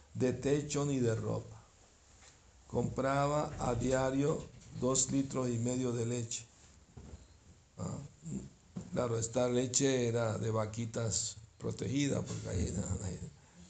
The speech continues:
nadie mataba vaca en ese, en, en ese vecindario, ¿no? Todos eran hindúes, ¿no? No le gustaba comprar por menor, prefería adquirir la provisión de carbón para un año, un cargamento entero.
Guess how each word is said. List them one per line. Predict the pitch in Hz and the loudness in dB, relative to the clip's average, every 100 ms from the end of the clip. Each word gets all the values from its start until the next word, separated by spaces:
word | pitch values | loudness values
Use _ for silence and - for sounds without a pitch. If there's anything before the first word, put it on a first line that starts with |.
| - | -12
nadie | - 110 120 | -4 -2 0
mataba | 117 110 110 117 113 | 0 -2 -2 0 2
vaca | 123 123 117 - | 2 0 -4 -8
en | - | -10
ese, | - - 117 | -10 -10 -10
en, | 110 110 - | -10 -10 -10
en | - | -6
ese | - - 120 | 0 0 0
vecindario, | 104 107 107 113 120 117 113 | 0 0 0 0 0 -2 -4
¿no? | 120 123 - - | -6 -8 -10 -12
Todos | 113 113 | -10 -8
eran | 113 113 101 - _ _ _ _ | -8 -8 -12 -16 _ _ _ _
hindúes, | - 120 107 143 90 - - | -6 -2 0 0 0 -4 -8
¿no? | - 156 - - _ _ _ _ _ _ - - - - _ _ _ _ | -12 -14 -16 -20 _ _ _ _ _ _ -20 -20 -20 -20 _ _ _ _
No | 127 151 | 4 6
le | 127 | 8
gustaba | 120 - - 151 151 170 | 4 2 2 4 6 4
comprar | 170 127 120 127 131 135 - | 2 -2 -2 0 0 0 -2
por | 123 120 | -2 0
menor, | 120 117 123 110 104 - _ _ _ | 2 2 2 -2 -6 -14 _ _ _
prefería | - 120 113 120 120 131 139 | -2 -2 2 2 4 4 2
adquirir | 123 - 113 117 123 | 2 -2 0 0 0
la | 127 120 | -2 -2
provisión | 117 113 113 - 117 123 127 | -2 -2 2 4 4 0 -2
de | 123 | -4
carbón | 120 107 107 123 131 | -2 -2 -2 -2 -2
para | 117 110 | -2 0
un | 110 117 | 0 2
año, | 120 120 127 135 - | 2 0 -2 -6 -8
un | 135 | -8
cargamento | 120 120 117 113 113 117 117 | -4 -4 -2 0 0 -2 -2
entero. | 123 110 - - - | -4 -6 -8 -10 -14